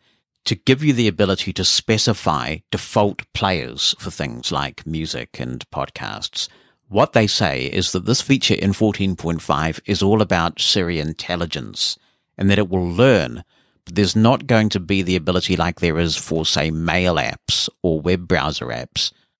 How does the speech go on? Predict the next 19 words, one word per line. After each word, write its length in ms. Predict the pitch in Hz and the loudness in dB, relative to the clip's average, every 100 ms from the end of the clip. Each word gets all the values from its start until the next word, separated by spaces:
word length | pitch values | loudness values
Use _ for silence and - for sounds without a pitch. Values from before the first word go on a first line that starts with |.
| _ | _
where 160 | - 98 | -4 2
you 100 | 101 | 2
can 140 | 85 | 0
expressly 840 | 85 - - - 110 110 - 85 78 | -4 0 -2 0 0 2 0 -2 -2
specify 800 | - 92 - 87 85 76 71 - | 0 0 0 0 0 2 0 -4
a 100 | - | -4
default 640 | 85 - 101 78 - - - _ _ _ | -4 -2 0 0 -2 -12 -14 _ _ _
for 120 | - 95 | -4 -2
different 380 | 92 - 87 | 0 -2 -4
types 400 | - 82 78 - | 0 0 0 -2
of 220 | 82 71 87 | -4 -2 -2
music 400 | 80 76 80 - | -2 -2 -6 -2
apps. 400 | 80 69 - - | -2 -2 -6 -2
So 140 | 104 | 0
it's 140 | 95 - | 0 0
all 200 | 143 170 | 2 4
a 20 | 139 | 4
bit 220 | 117 104 | 0 0
nebulous, 920 | 98 101 113 101 85 71 110 - | 0 4 2 2 -2 -2 0 0